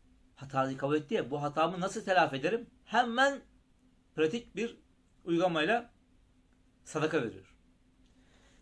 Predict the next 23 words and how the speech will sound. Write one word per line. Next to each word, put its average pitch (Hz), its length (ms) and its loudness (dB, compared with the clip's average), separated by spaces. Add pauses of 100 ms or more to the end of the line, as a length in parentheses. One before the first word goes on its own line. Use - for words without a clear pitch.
(180)
Rabbim 139 320 -4 (640)
onlardan 131 360 -4
razı 131 220 -2
olsun. 131 200 -10 (120)
Biz 127 140 -8
de 127 40 -2
onlara 113 320 -4
komşu 117 300 -12
etsin 107 220 -14 (160)
ahirette 101 400 -6
inşallah. - 380 -14 (1400)
Üç 202 240 -6
bin 214 260 -2
kırkıncı 190 520 0
hadis. 117 340 -2 (840)
Ubeydullah 202 540 2
İbni 202 240 -6
Abdullah 190 500 4
İbni 165 240 -6
Utbe - 300 -4
İbni 165 300 -10
Mesud 196 360 -4
radıyallahu 170 420 4